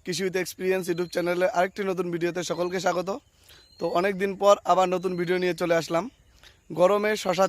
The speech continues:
চাষ করতে গেলে আমাদেরকে যেই সমস্ত জিনিসগুলো একদম মানে খুঁটিনাটি জিনিসগুলো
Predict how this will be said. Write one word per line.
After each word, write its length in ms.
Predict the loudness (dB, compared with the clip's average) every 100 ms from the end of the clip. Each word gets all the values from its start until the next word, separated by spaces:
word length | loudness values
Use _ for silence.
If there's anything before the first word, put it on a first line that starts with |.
| 4
চাষ 180 | 2 2 -6 -10 -14 _ _ -20 -20 -4
করতে 200 | -2 0 0
গেলে 140 | 0 0
আমাদেরকে 400 | 0 -2 -2 -4 -6 -8 -20 -20 -20 4
যেই 160 | 6 6
সমস্ত 260 | 4 2 0 -2
জিনিসগুলো 340 | -2 -4 2 6 4
একদম 220 | 4 0 2
মানে 140 | 0 -2 _ _ -8
খুঁটিনাটি 360 | -2 0 0 -2
জিনিসগুলো 300 | -4 2